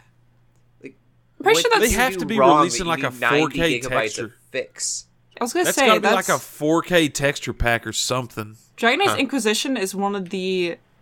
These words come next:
Speaker 2: biggest, um, games I have, I'm pretty sure. Not, it's not ninety, though. It's not that big,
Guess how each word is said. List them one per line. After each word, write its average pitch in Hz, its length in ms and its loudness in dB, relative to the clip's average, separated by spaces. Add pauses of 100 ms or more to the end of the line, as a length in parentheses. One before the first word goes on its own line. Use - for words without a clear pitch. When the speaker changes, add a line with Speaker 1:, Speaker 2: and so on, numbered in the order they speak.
(300)
Speaker 2:
biggest, 220 580 0 (140)
um, 170 540 -4 (200)
games 202 320 0
I 180 120 0
have, 180 300 0
I'm 226 140 -2
pretty 180 220 -4
sure. 160 400 -6 (380)
Not, - 200 -2
it's 226 140 0
not 330 240 4
ninety, 254 400 2
though. 170 320 -6 (400)
It's - 140 -12
not 233 240 -4
that 240 240 -8
big, - 280 -18